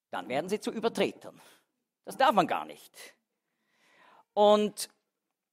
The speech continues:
dann werden auch Gesetze aufgebaut,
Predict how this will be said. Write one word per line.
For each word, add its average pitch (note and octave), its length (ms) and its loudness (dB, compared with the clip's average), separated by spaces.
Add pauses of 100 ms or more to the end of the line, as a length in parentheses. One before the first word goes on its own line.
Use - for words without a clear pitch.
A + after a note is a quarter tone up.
(880)
dann E3+ 280 2 (880)
werden D3 240 0
auch C3+ 120 0
Gesetze C#3 500 -4
aufgebaut, F#3+ 880 0